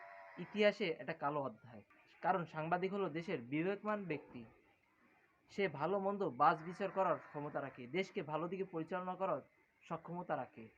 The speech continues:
যদি সাংবাদিক সমাজ এভাবে হত্যাকাণ্ড শিকার হয়, বিবেকমান ব্যক্তি থাকবে না। এরকম ঘটনা মানুষকে শুধু কাঁদায় না, বরঞ্চ আতঙ্কিত করে। যেখানে একটা সাংবাদিক নিরাপদ নয়,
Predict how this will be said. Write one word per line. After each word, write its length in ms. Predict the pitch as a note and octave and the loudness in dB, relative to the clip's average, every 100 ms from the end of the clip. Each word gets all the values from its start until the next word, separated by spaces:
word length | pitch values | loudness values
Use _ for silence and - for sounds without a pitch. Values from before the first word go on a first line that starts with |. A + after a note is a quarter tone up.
| - - - C3 | -20 -20 -14 -6
যদি 220 | E3+ F#3 | -2 -4
সাংবাদিক 560 | - D#3+ E3 F#3 G3+ G3+ | -4 -4 0 0 0 -2
সমাজ 480 | G3 G3+ F#3+ - - | 0 2 2 -4 -8
এভাবে 380 | E3 E3+ - D3 C3 | -2 0 2 0 -2
হত্যাকাণ্ড 520 | D3 - F3 F#3+ F#3+ | -8 -6 -4 -2 -2
শিকার 340 | F#3 F#3+ - F3+ | -4 -4 -2 0
হয়, 120 | D#3 _ - | -2 _ -6
বিবেকমান 680 | C3 E3 G3+ G3+ G3 G3+ E3+ | 0 2 2 0 2 2 2
ব্যক্তি 400 | F#3 - E3 B2+ - | -4 -2 -6 -6 -4
থাকবে 280 | C#3+ C3 C3+ | -4 -2 -6
না। 160 | A#2 A#2 - | -6 -10 -2
এরকম 340 | F#3+ G#3 A3+ F#3 | 2 4 4 2
ঘটনা 340 | F#3+ A3 G3+ | 0 2 2
মানুষকে 420 | D3+ D#3+ F#3+ A3 | 4 0 0 -6
শুধু 300 | F#3+ G#3 F#3+ - | -6 0 0 0
কাঁদায় 380 | D3 D3 F#3 G3+ | -2 6 8 8
না, 160 | F3+ C3+ | 6 2
বরঞ্চ 440 | D3+ E3+ F3 F3 D3+ | 2 2 -2 -2 -4
আতঙ্কিত 500 | D3+ - G3 F#3+ F#3+ | -4 -4 -4 -4 -6
করে। 280 | D3+ C3+ C3 | -6 -4 -6
যেখানে 320 | C3+ F#3 G#3+ | -4 -2 2
একটা 180 | G#3 G#3+ | 2 0
সাংবাদিক 540 | G3+ E3 E3+ F#3+ G3 G#3+ | -8 -6 -2 -2 -2 -4
নিরাপদ 420 | D#3 D3+ F3 G3 F#3 | -4 -4 0 0 2
নয়, 140 | F3 | -2